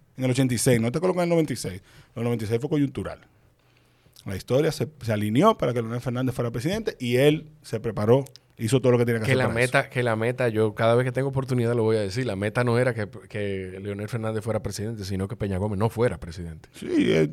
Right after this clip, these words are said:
Speaker 1: una
Speaker 2: O sea,
Speaker 1: cosa trajo la otra.
Speaker 2: Sí, sí, sí. O sea, la, la presidencia de Leonel Fernández, además de por todas sus cualidades, llegó en consecuencia. O sea, él estuvo en el lugar correcto, que se fue ganando ese espacio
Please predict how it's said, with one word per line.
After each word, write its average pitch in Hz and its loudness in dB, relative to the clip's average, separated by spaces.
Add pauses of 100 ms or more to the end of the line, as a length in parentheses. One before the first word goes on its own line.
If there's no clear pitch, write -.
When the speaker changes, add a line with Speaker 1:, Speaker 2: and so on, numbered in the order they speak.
(140)
Speaker 1:
una 156 8
Speaker 2:
O - 8
sea, - 8
Speaker 1:
cosa 180 8
trajo 180 10
la 170 12
otra. - 6 (200)
Speaker 2:
Sí, 160 0
sí, 196 -2
sí. 190 0
O 110 -2
sea, 120 2
la, 117 0 (400)
la 117 -4
presidencia 127 0
de 170 2
Leonel 165 0
Fernández, 110 -2
además 98 -4
de - -2
por 131 -8
todas 127 -2
sus - -10
cualidades, 123 -2
llegó 123 -2 (400)
en 117 -6
consecuencia. 127 0 (200)
O 104 -12
sea, 123 0
él 127 2
estuvo 165 0
en 151 0
el 139 0
lugar 131 2
correcto, 160 0
que 117 -6
se - -8
fue 107 -4
ganando 127 0
ese 131 -6
espacio 165 -6